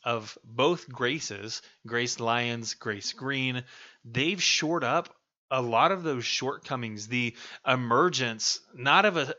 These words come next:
of a Sydney Romero, because we've expected her, but she's now leading this team,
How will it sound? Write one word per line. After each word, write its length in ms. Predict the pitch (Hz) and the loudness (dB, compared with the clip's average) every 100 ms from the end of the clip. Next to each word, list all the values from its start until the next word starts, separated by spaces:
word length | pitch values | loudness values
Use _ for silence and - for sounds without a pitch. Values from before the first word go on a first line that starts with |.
| 143 | 0
of 100 | 139 | 0
a 80 | |
Sydney 400 | 131 - 147 135 | 0 0 -2 -4
Romero, 480 | 120 113 117 156 160 | -4 -2 0 2 2
because 300 | 123 110 110 | 0 -4 -4
we've 180 | 123 165 | -2 -4
expected 480 | 135 - 147 143 156 | -4 -2 -2 0 0
her, 80 | 151 | 0
but 140 | 123 | 0
she's 260 | - 202 208 | -2 -2 0
now 200 | 175 127 | 2 2
leading 360 | 117 127 156 | 0 -2 -2
this 180 | 165 160 | -4 -6
team, 280 | - 180 | -4 -4